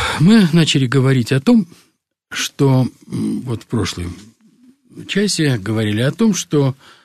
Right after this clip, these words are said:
э, у нас даты такие военные сейчас,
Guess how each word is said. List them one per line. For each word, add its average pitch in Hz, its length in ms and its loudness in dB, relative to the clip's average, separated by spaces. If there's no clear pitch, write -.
э, 123 640 0
у 147 120 -6
нас 165 220 4
даты 175 340 2
такие 90 380 -2
военные 87 540 -4
сейчас, - 600 -4